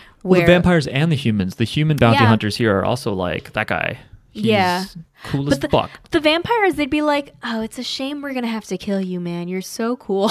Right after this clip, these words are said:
Speaker 2: <laughs> They're always like, "You're just,
Speaker 1: <laughs>
Speaker 2: you're just so great.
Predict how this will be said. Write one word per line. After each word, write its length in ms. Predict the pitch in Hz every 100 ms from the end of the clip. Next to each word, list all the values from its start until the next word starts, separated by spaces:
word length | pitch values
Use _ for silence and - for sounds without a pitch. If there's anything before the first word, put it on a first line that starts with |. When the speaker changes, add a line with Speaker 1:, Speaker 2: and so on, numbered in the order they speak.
| - 294
Speaker 2:
<laughs> 920 | 320 - 392 392 466 508 - - 466
They're 140 | 294
always 380 | 240 302 302 311
like, 220 | 294 269
"You're 240 | 240 285 311
just, 360 | 214 - 190 _ _
Speaker 1:
<laughs> 160 | _ -
Speaker 2:
you're 120 | 285
just 220 | 381 415
so 180 | 403 359
great. 460 | 311 339 320 233